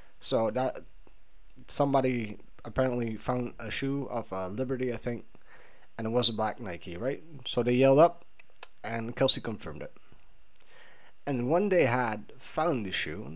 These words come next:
they had asked what kind of shoe the girls were wearing, and they yelled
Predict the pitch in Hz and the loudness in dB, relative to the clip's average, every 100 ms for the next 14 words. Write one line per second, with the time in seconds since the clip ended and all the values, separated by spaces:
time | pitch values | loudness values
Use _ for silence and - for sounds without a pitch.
0 | 156 107 98 92 - 90 117 - - - | -6 -4 -2 -4 -4 -4 -2 -4 -6 -8
1 | - - 110 - - 160 120 78 80 82 | -6 -6 -6 -6 -4 -4 -4 -6 -8 -8
2 | 85 78 - 76 78 85 - - 82 82 | -8 -8 -8 -6 -8 -10 -12 -10 -10 -10
3 | 90 - - - 95 143 117 104 104 104 | -12 -12 -14 -6 0 2 2 0 0 -2